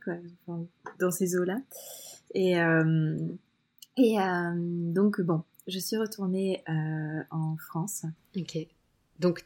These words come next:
Speaker 2: t'as rendu ton appartement, t'as laissé ton chat.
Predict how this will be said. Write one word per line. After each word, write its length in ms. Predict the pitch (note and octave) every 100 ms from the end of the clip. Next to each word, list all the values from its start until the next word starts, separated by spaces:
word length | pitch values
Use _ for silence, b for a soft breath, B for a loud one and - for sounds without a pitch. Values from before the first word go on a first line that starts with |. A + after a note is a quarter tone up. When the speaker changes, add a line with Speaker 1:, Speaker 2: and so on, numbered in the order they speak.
| _
Speaker 2:
t'as 140 | F3
rendu 320 | E3 E3+ E3
ton 160 | E3+ E3
appartement, 640 | D3+ D3+ - D3+ D3+ F#3+ A3 _ -
t'as 680 | D#3+ D3+ D3 D3 D3 C#3+ C#3+ C#3
laissé 260 | D3+ E3+ E3+
ton 160 | - E3
chat. 340 | - E3+